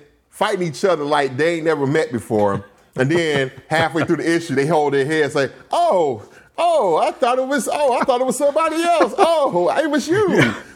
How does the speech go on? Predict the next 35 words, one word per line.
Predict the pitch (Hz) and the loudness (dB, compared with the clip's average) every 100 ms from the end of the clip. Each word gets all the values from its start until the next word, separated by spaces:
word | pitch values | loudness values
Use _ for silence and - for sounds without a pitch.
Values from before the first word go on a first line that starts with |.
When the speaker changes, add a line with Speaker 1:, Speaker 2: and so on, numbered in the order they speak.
| 127 | 0
Speaker 1:
It's | 214 | 2
like, | 359 180 | 2 -2
"Come | - 285 226 | 0 0 2
on, | 151 123 117 113 | 2 2 2 0
man. | 131 135 135 135 135 139 | 0 0 0 2 0 0
Come | 139 - 233 | -2 -2 0
on, | 175 147 131 120 117 | 0 2 0 0 -4
Spidey. | - - 139 139 135 139 | -4 -2 0 0 -4 -4
Come | 320 233 | -2 0
Speaker 2:
You | - | 2
know | 104 | 4
Speaker 1:
on, | - | 4
Speaker 2:
what? | - 269 | 4 2
Speaker 1:
bruh." | 107 110 110 107 | 2 0 -2 -2
Speaker 2:
It's, | 269 202 | -2 0
it's | 196 196 | 0 2
very | 160 - 294 285 | 2 2 4 2
Speaker 1:
<laughs> | 233 | 2
Speaker 2:
reminiscent | 247 214 202 214 208 196 175 | 2 2 0 0 0 -4 -4
of | 156 156 151 143 131 110 - | 0 2 4 4 0 -4 -18
the, | 120 156 156 143 135 | -10 -6 -4 -4 -4
um, | 127 127 127 120 113 107 - _ _ _ _ _ _ _ | -2 0 2 0 -2 -8 -18 _ _ _ _ _ _ _
the | 127 151 | 0 0
kinds | - 185 196 208 202 147 | 2 2 2 2 0 -2
of | 135 | -6
setups | - - 185 165 151 - | -2 4 6 6 2 0
that | 151 - | 0 0
you | 170 | -2
would | 143 | -2
see | - 175 165 143 | -2 0 0 0
in | 135 127 | 0 2
romantic | 127 131 147 127 | 2 2 0 0
comedies | 139 120 113 107 107 | -2 -2 -2 -4 -4
and | 110 | 0
rom-coms. | 127 147 143 147 117 110 98 95 101 - | 4 4 2 -2 -2 -2 -6 -12 -16 -20